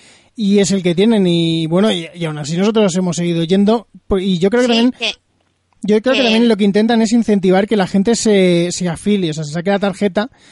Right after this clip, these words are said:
Speaker 1: para no tener que pagar ese euro más y que ellos tengan a una persona que más o menos puedan decir que va, va por lo menos una vez al mes, mínimo.
Speaker 2: Claro, pero que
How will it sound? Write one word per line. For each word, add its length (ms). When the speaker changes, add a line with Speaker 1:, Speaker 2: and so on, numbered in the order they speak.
Speaker 1:
para 220
no 120
tener 180
que 100
pagar 220
ese 180
euro 240
más 360
y 240
que 120
ellos 220
tengan 300
a 200
una 180
persona 540
que 160
más 300
o 80
menos 220
puedan 260
decir 320
que 120
va, 560
va 240
por 160
lo 40
menos 200
una 80
vez 120
al 120
mes, 300
mínimo. 200
Speaker 2:
Claro, 260
pero 260
que 580